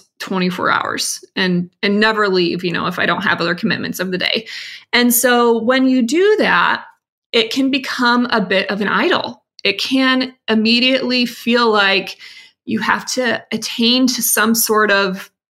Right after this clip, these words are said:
ridiculous cultural standard because your eyes are never up and your eyes are, your eyes are never out. And so from a,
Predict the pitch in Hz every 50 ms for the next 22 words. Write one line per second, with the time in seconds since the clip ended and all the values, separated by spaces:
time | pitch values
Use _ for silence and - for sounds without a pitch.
0 | _ _ - 214 220 185 202 196 196 - 208 208 214 208 208 - - 196 190 190
1 | - 220 202 196 202 196 - - - 240 254 277 277 202 165 156 175 180 226 226
2 | 233 - - - - - _ _ - 226 226 247 233 220 247 - 233 226 226 220
3 | 220 214 208 196 190 - - - 190 190 - - - - - _ - - 220 208
4 | 214 208 214 214 214 208 214 214 - 220 202 - 220 214 214 202 208 214 208 208
5 | 196 185 190 175 - - - _ - - 294 - - - - - - - - -
6 | - - - _ - 233 233 226 226 - 254 240 240 226 226 233 220 220 - -
7 | - 302 302 302 311 302 294 - - 233 226 214 190 175 -